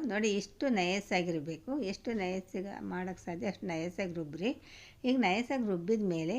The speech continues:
ಇವಾಗ ಒಂದು ಪಾತ್ರೆಗೆ ತೆಗ್ದು ಹಾಕ್ತೀನಿ. ಇವಾಗ ಸ್ವಲ್ಪ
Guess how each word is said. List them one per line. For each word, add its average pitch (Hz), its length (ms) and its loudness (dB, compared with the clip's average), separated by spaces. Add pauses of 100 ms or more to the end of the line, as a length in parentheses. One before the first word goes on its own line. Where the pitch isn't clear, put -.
(160)
ಇವಾಗ 185 320 0
ಒಂದು 180 240 0
ಪಾತ್ರೆಗೆ 170 500 -2
ತೆಗ್ದು 196 280 -2
ಹಾಕ್ತೀನಿ. 180 480 -6 (2250)
ಇವಾಗ 254 260 0
ಸ್ವಲ್ಪ 240 340 -2